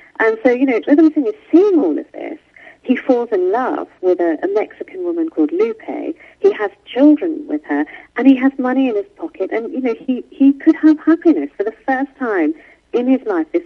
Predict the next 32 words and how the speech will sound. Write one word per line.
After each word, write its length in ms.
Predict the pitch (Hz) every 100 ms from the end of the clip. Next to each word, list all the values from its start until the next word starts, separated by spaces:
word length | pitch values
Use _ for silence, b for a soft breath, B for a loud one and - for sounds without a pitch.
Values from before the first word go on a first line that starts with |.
| _
poor, 320 | - 233 233 226
beleaguered 640 | - 202 208 226 214 202
orphan 460 | 165 165 - 285 -
who's 160 | 147
had 180 | - 349
nothing 520 | 349 392 427 - 427 370
but 140 | -
tragedy 560 | - 170 156 - 104 131
in 60 |
his 160 | 143 -
life 280 | 151 135 127 B B _
could 160 | - 214
have 240 | - 196 _
happiness. 540 | - 190 - 151 135 - B B -
But 120 | 214
like 180 | 240 240
the 60 | 220
Princess 400 | 294 254 247 233
and 100 | 214
the 40 | 208
Pea, 460 | - 214 147 135 - _ _ _ _ _ 359
this 140 | 254 - _
promise 380 | - 311 226 -
of 80 | 165 -
vengeance, 480 | 180 165 135 127 -
this 140 | 415 427 330
vow 340 | 214 208 196 160
that 80 | -
he 180 | 190 320
took, 340 | - 302 - _ _
just 300 | - 196 - _ _ _
keeps 400 | - 349 -